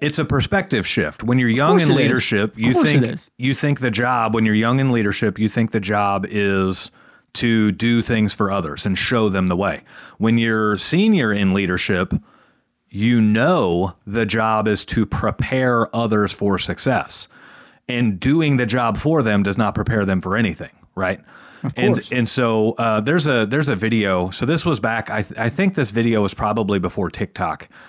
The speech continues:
Speaker 1: I need to get the video and get it to Austin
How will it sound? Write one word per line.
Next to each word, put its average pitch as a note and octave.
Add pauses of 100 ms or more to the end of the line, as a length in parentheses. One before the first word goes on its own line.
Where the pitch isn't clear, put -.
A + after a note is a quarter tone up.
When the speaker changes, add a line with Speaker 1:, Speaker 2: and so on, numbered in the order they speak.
(140)
Speaker 1:
I A2
need F#3
to C3+
get A#2
the A2
video F2+ (400)
and G2+
get A#2+
it A2+
to G#2+
Austin F2+